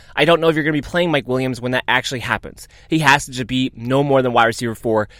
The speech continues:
especially given the way Philip Rivers has been playing. Philip Rivers, no longer a streaming quarterback moving forward.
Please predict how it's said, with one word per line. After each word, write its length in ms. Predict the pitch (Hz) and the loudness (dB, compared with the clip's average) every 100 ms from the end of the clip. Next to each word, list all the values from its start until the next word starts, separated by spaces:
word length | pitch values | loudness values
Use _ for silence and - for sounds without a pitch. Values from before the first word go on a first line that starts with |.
| - | -8
especially 400 | 143 165 165 175 | -2 0 0 0
given 200 | 147 139 | 0 0
the 60 | |
way 140 | 127 123 | 0 -2
Philip 260 | - 120 | -2 -4
Rivers 200 | 120 113 | -4 -4
has 60 | 104 | -6
been 120 | 104 | -8
playing. 280 | - 107 78 - - | -8 -8 -10 -16 -6
Philip 240 | - 180 | 0 2
Rivers, 300 | 180 196 202 - - - | 4 4 2 -2 -20 -6
no 200 | 135 165 | 2 4
longer 240 | 170 160 | 4 4
a 40 | 151 | -2
streaming 280 | 156 147 | -2 -4
quarterback 420 | 135 139 127 117 - | -4 -4 0 0 0
moving 200 | 113 107 | -8 -8
forward. 380 | 104 87 - | -10 -10 -14